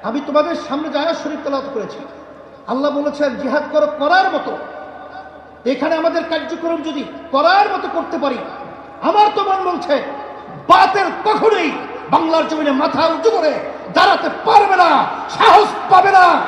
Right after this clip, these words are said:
ওরা বাংলার জমিনের মধ্যে সেই মাথা নিচু করেই থাকতে হবে ইনশাআল্লাহ তোমাদের তৎপরতায়। সেই হিসাবে আমি তোমাদেরকে বলবো যে আজকে দেখছো যে কত মায়ের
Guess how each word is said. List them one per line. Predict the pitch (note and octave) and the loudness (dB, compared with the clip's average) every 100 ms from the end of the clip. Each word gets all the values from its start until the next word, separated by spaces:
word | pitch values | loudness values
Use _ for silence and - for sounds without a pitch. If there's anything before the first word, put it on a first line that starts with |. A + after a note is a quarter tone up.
| - - | -6 -2
ওরা | D4+ F#4 | 4 6
বাংলার | - - A4 A4+ A4 G#4+ | 6 4 4 6 6 6
জমিনের | G#4 G4+ G4 G4+ G4 | 4 4 4 4 4
মধ্যে | G4 - F#4 F#4 E4 - - - | 2 4 8 10 8 2 -4 -2
সেই | F4 F4+ | 0 4
মাথা | F#4 F4+ F4+ | 4 6 4
নিচু | A#3 A#3+ G#4+ A4 | 6 4 4 6
করেই | G#4+ F#4+ | 6 6
থাকতে | - - - F4 | -2 -6 2 4
হবে | E4 E4 D#4+ C4 - - G#4+ | 6 6 4 0 -4 2 4
ইনশাআল্লাহ | G#4+ - G#4 F#4 | 6 8 8 8
তোমাদের | F#4+ E4+ E4 - | 6 6 6 6
তৎপরতায়। | - F#3 - - - - - - - - - - - - - - - - G3 | 6 6 4 2 -2 -4 -6 -8 -6 -4 0 2 4 4 4 4 2 0 2
সেই | A#3+ | 0
হিসাবে | A3+ B3+ B3+ C#4 - - - - - E3+ | 0 -4 -4 -4 -8 -12 -14 -16 -14 -8
আমি | A3 A3+ | -6 -4
তোমাদেরকে | A#3 A#3 A#3 A3 | -4 -4 -6 -2
বলবো | B3 C4+ A3+ - - - - - - - - G#3+ | -2 0 -2 -4 -10 -14 -16 -18 -18 -20 -10 -4
যে | B3 | -2
আজকে | B3 - - A#3 | -4 -8 -8 -6
দেখছো | A#3 - B3+ A3+ A3 - - - - - - | -6 -6 -4 -4 -6 -12 -16 -18 -20 -20 -16
যে | D#3+ B3+ D4+ D4+ - - - - - A#3+ | -4 -2 -2 -4 -10 -16 -18 -20 -14 -8
কত | A#3+ D4+ | -6 -6
মায়ের | A#3 G#3 A#3+ C#4+ | -6 -6 -6 -6